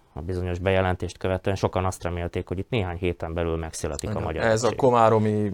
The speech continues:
Speaker 2: aláírásos,
Speaker 1: Igen, igen,
Speaker 2: nagy
Speaker 1: igen, igen.
Speaker 2: sajtócsinnadrattal szervezett esemény.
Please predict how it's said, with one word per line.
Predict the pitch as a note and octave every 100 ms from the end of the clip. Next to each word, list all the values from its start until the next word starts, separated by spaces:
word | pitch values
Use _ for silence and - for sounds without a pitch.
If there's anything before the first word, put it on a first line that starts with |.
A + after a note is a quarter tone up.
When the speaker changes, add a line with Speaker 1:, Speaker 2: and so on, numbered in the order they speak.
| F#2
Speaker 2:
aláírásos, | - A2 A2+ G#2+ G#2 G#2 A2 A2+
Speaker 1:
Igen, | G2 E2 B1 - -
igen, | G2 E2+
Speaker 2:
nagy | D2+ G2+
Speaker 1:
igen, | D#2+
igen. | D#2
Speaker 2:
sajtócsinnadrattal | G2 G#2 G#2 G#2 G2+ G#2 G2+ G2+ - G#2+
szervezett | G#2 A2 A2 G#2+ -
esemény. | A2 G#2+ G#2+ G#2+